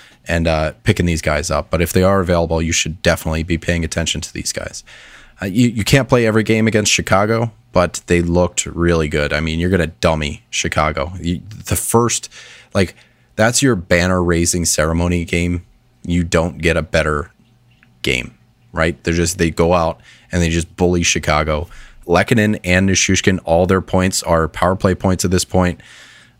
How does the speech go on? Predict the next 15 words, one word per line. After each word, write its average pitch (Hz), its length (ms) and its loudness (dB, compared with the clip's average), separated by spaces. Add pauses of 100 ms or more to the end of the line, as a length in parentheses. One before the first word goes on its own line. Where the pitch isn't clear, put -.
Lehkonen's 82 440 0
got 82 160 2
four, 90 380 2
two - 180 -4
goals, 92 240 2
two 95 120 0
assists, 90 360 0
four 98 240 0
pims, 85 600 0 (140)
all 87 200 2
power 85 280 0
play 82 180 -4
points, 80 360 -2
five 92 220 2
shots. - 520 -2